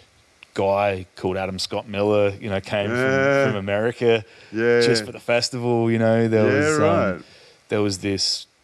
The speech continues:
Speaker 1: dude called Tetrameth that was, like,
Speaker 2: <laughs>
Speaker 1: playing, you know, that,
Speaker 2: Yeah, yeah.
Speaker 1: um, you know, at the time it was, it was massive,
Speaker 2: Mm.
Speaker 1: but, um,
Speaker 2: Mm.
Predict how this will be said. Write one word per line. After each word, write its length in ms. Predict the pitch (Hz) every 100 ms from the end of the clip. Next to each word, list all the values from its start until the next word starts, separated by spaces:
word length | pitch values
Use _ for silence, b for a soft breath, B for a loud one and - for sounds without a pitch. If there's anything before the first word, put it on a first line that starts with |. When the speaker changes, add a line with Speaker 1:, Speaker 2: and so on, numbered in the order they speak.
| - _ _ _ _ - _ -
Speaker 1:
dude 600 | 120 127 147 123 110 104
called 280 | - 98 95
Tetrameth 880 | - 110 117 - 120 120 120 123 - 123
that 200 | 120 117
was, 220 | 107 107
like, 220 | 113 104
Speaker 2:
<laughs> 100 | -
Speaker 1:
playing, 540 | 117 117 123 123 127 120
you 60 |
know, 340 | 117 117 120 123
that, 220 | 113 - B B B B B B -
Speaker 2:
Yeah, 100 | 104
yeah. 240 | 104 107 104
Speaker 1:
um, 540 | 98 101 98 101 110 - 180 -
you 80 | 117
know, 160 | 110 123
at 320 | 120 127 113
the 60 |
time 600 | 113 - 135 127 110 104 104
it 80 |
was, 280 | 104 92 95
it 580 | - - - - - 107
was 300 | 98 90 - _ - -
massive, 560 | 101 95 98 101 92 87
Speaker 2:
Mm. 60 | -
Speaker 1:
but, 140 | 95 90
um, 400 | 90 92 95 90
Speaker 2:
Mm. 720 | - _ _ _ _ _ -